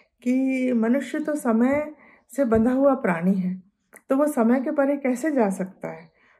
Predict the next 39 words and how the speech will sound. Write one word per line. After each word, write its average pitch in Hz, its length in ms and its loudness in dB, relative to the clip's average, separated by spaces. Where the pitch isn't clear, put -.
तो 247 80 0
मिर्दाद 240 520 4
कहता 277 240 0
है 285 160 0
कि, 285 400 -6
अ, 170 60 -8
स-, - 240 -14
अ, 196 260 -2
जब 190 380 0
मनुष्य 269 500 -2
इस 233 140 -2
परिवर्तनशील 240 840 -2
संसार 214 480 -4
को 240 120 -4
जान 190 360 0
जाता 170 280 -6
है 165 140 -14
और 220 120 0
उसके 233 240 -4
अंदर 262 300 2
ये, 269 260 -2
अम, 185 520 2
पुकार 233 420 0
उठती 254 300 -2
है, 240 60 4
अंदर 220 200 2
से 233 140 -4
तड़प 233 380 -2
उठती 247 300 -2
है 214 140 0
कि 214 100 -10
उसे 262 280 -4
समय 247 320 -2
की 247 120 -4
सीमा 226 340 -4
से 226 120 -6
परे 214 320 0
जाना 185 300 -2
है, 180 160 -6